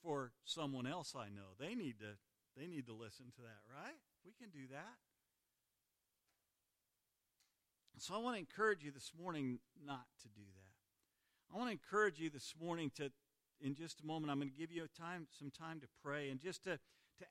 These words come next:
ask God to show you, what does He want you to do with this message today? What practical application does He want you to make in your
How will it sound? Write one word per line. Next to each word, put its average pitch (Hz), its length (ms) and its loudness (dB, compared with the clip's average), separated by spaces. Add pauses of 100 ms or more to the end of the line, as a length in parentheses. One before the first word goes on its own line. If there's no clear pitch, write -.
(140)
ask 233 200 -2
God 214 160 0
to 180 60 -6
show - 180 0
you, 170 180 0
what 262 160 0
does 285 120 -8
He 240 120 -2
want 202 320 0
you 190 80 -8
to 143 180 -12
do 139 220 0 (640)
with 143 140 -10
this 139 260 -6
message 127 500 -8
today? 101 360 -20 (440)
What 254 200 2 (120)
practical 208 640 4
application 151 720 0
does 117 180 -4
He 180 120 -8
want 170 300 -6
you 151 80 -10
to 131 60 -2
make 131 300 2
in 131 60 -4
your 117 160 -6